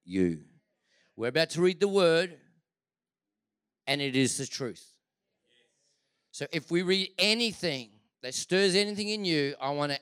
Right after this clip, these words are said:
out of your mouth. All right? We gotta start to come into agreement with the truth. That is stepping into faith. Matthew chapter four. Okay, Adrian, let's go.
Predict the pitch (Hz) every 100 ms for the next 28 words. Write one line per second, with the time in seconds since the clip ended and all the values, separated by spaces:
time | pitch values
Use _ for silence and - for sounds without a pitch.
0 | - 143 156 147 139 139 139 123 120 98
1 | - _ _ _ _ _ _ _ - 120
2 | 143 165 196 190 _ _ _ _ _ _
3 | _ _ 123 151 156 143 123 - - 147
4 | 160 - 156 139 151 143 131 135 113 127
5 | 143 135 127 127 117 131 - - 110 -
6 | - - - _ _ _ _ _ 131 170
7 | - _ 208 196 135 117 - - 127 -
8 | 120 117 113 113 - 110 101 92 _ _
9 | - - 85 78 _ - _ _ _ _
10 | _ _ _ _ 101 107 - - 104 -
11 | 98 87 80 _ _ _ _ _ _ _
12 | _ _ _ _ _ _ _ _ _ 120
13 | 110 92 95 95 90 - 76